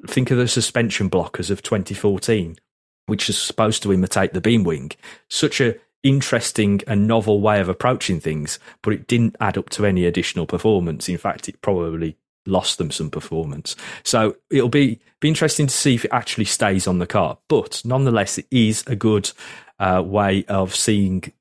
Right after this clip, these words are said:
Dan's influence over the team, and the, perhaps that he's given some autonomy to people that perhaps hadn't had that, uh,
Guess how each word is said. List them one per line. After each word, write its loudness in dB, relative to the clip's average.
Dan's 0
influence -2
over 0
the -4
team, 0
and 2
the, -2
perhaps -2
that 2
he's -2
given 0
some 0
autonomy 2
to 2
people -2
that -2
perhaps -4
hadn't 0
had -2
that, 0
uh, -2